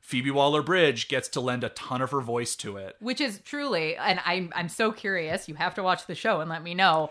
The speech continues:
Speaker 2: how I felt about Fleabag. I
Speaker 1: Yeah.
Speaker 2: was like, "This show shouldn't feel new," because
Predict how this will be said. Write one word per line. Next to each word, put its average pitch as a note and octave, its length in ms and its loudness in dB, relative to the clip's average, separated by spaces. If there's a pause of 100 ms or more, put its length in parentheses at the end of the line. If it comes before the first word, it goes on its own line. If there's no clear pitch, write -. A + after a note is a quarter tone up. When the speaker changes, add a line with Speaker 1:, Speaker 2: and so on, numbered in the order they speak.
(140)
Speaker 2:
how A3 140 8
I G3+ 80 8
felt F3 220 2
about D3+ 220 -2
Fleabag. E3 580 -2
I - 40 0
Speaker 1:
Yeah. F#3 120 6
Speaker 2:
was F3+ 160 0
like, F#3+ 300 2
"This A#3+ 220 0
show A#3 540 2 (300)
shouldn't C#4 600 -2
feel F4 420 -2
new," F#4 480 -4
because G3+ 500 0